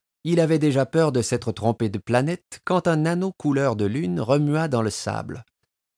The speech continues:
Bonne nuit », fit le petit prince à tout hasard. « Bonne nuit », fit le serpent.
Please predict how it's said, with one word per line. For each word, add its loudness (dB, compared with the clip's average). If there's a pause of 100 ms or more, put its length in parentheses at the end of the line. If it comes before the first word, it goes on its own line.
(540)
Bonne 2
nuit », -2 (560)
fit -2
le 0
petit -4
prince -4
à 0
tout 0
hasard. « 0 (560)
Bonne -2
nuit », -4 (360)
fit -4
le -2
serpent. -6